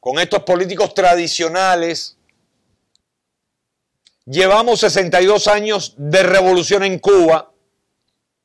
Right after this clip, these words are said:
veintidós años de revolución en Venezuela, cuarenta y dos años de revolución en Nicaragua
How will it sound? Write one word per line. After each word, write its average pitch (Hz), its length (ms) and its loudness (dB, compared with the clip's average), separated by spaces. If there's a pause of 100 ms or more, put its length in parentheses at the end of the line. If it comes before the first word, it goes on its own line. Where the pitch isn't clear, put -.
(1400)
veintidós 202 640 0
años 214 460 0
de 196 100 2
revolución 190 720 0 (1120)
en 185 160 -2
Venezuela, 180 760 2 (380)
cuarenta 196 680 4
y 196 60 2
dos 214 260 2
años 220 300 2
de 208 60 4
revolución 185 480 2
en 185 80 -4
Nicaragua 160 680 0